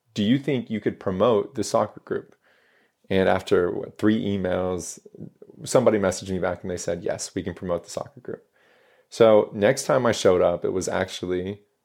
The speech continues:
two or three people. And then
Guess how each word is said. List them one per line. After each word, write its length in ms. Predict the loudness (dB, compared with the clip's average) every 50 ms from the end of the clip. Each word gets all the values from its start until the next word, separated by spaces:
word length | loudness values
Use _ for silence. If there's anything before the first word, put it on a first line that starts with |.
| _ _ _
two 180 | -4 0 2 2
or 60 | 2
three 320 | 0 -2 0 0 2 2 2
people. 480 | -2 -8 -12 -12 -12 -14 -16 -16 -18 _ _ _ _ _ _ _ _ _ _ _ _ _ _ _ _ _ _ _ _ _ _ _ _ _ _ _ _ _ _ _ _ _ _ _ _ _ _ _ _ _ _ _ _ _ _ -20 -18 _
And 240 | 2 2 2 2 0 -4 -2
then 680 | 2 4 6 6 6 4 4 0 -2 -4 -8 -10 -12